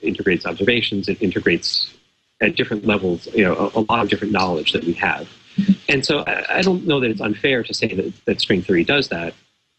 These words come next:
Uh, whether it will be, uh, as successful as proponents hope remains to be seen, but, you know, hopefully.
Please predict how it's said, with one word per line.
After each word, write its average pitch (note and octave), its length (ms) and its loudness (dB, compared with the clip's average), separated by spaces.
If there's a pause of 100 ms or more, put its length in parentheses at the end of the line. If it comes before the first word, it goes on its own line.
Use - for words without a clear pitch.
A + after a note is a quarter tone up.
Uh, F#2+ 280 0
whether A2+ 300 4
it - 80 0
will G#2 120 2
be, F#2+ 520 2
uh, G2 100 0 (540)
as A2 180 2
successful F#2+ 800 2
as F2+ 200 -2
proponents F#2+ 800 0 (580)
hope D3 300 0 (320)
remains G2 400 2
to - 80 -4
be E2+ 80 6
seen, - 300 2
but, F2+ 160 -2 (300)
you G2 80 -2
know, D2+ 80 -6 (280)
hopefully. - 340 0